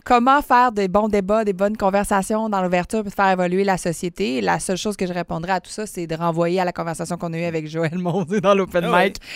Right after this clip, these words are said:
Speaker 1: ce matin
Speaker 2: Mais
Speaker 1: à
Speaker 2: si vous
Speaker 1: Boulevard.
Speaker 2: cherchez quelqu'un, euh, qui va vous dire, euh, pour qui voter puis quoi penser, tu sais, c'est, c'est pas moi. Je pense pas que Pascal ait cette,
Speaker 1: Non.
Speaker 2: euh,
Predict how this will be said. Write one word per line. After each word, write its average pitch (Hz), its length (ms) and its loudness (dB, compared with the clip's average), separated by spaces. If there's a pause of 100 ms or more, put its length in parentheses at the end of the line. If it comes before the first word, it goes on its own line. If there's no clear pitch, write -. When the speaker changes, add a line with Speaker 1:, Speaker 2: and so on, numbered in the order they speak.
(200)
Speaker 1:
ce - 160 -6
matin 185 400 0 (100)
Speaker 2:
Mais - 80 -8
Speaker 1:
à - 40 -4
Speaker 2:
si 175 40 -4
vous 165 80 -4
Speaker 1:
Boulevard. 165 160 0
Speaker 2:
cherchez 202 160 -6
quelqu'un, 175 300 -6 (160)
euh, 143 120 -6
qui 123 100 -14
va 131 100 -8
vous 135 80 -8
dire, 170 320 -6
euh, 127 160 -4
pour 135 200 -14
qui - 140 -12
voter 151 400 -6
puis - 140 -18
quoi 139 160 -8
penser, 131 440 -8
tu 156 160 -18
sais, - 100 -20
c'est, - 60 -20
c'est - 140 -14
pas 143 180 -4
moi. 127 300 -6
Je - 100 -20
pense 120 200 -10
pas 156 100 -12
que - 60 -16
Pascal 135 460 -10
ait 127 60 -14
cette, 123 220 -16
Speaker 1:
Non. 170 180 -8
Speaker 2:
euh, 107 220 -14